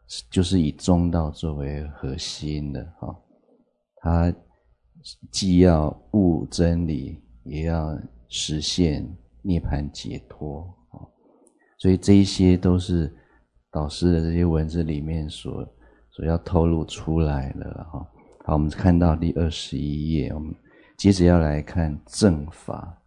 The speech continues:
哦。所以在谈完有这三类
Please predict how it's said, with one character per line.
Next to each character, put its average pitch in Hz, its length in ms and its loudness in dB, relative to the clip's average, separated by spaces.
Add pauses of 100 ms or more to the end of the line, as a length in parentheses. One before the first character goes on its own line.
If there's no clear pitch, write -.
哦。 - 180 -16 (1200)
所 - 80 2
以 110 40 8
在 123 100 12
谈 95 320 6
完 85 400 6 (280)
有 78 200 -2
这 101 160 2
三 101 420 4
类 90 320 4